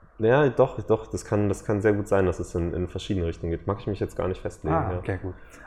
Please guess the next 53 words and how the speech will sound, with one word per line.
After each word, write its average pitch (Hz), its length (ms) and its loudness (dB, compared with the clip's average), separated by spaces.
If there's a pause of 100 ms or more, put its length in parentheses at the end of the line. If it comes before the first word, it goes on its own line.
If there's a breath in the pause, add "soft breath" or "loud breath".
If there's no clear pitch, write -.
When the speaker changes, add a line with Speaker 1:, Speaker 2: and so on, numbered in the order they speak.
(140)
Speaker 2:
Ähm, 107 260 2
dann, 110 280 0
bevor 143 260 2
wir 131 80 2
zur 101 420 -2
letzten 131 280 -4
Frage 95 320 -2
Speaker 1:
Mhm. 95 40 0
Speaker 2:
kommen, 170 180 2 (960)
wo 123 120 6
können 117 220 4
sich 110 140 0
die - 100 -8
Follower, 107 400 4
die 104 100 -2
Community 104 460 -2
finden? - 320 -10
Auf 92 100 -10
welchen 98 180 -4
Kanälen 107 540 -2
oder 98 240 -6
Speaker 1:
Ja, 95 300 2
Speaker 2:
wo 104 60 0
Speaker 1:
also 107 160 6
Speaker 2:
auch 104 40 8
Speaker 1:
am 98 60 4
Speaker 2:
immer? 92 60 4
Speaker 1:
besten 113 580 4
tatsächlich - 400 -2
über 90 100 2
LinkedIn. 143 560 0
Also 95 180 2
Speaker 2:
Ja. 95 40 2
Speaker 1:
ich - 180 -4 (180)
finde, 98 220 -2
LinkedIn 104 300 0
ist 98 160 -6
ein 95 40 -4
super 107 200 -4
Medium. 107 360 2
Ich - 280 -10
schreibe - 340 -2
darüber 104 400 2
meine, 92 400 2
meine 92 240 0
Artikel, 117 480 0
ich - 160 -8
bin 95 140 -2
darüber 92 300 0
mit 90 160 -2
Leuten 107 260 0
in 110 40 -4
Kontakt. 107 460 -6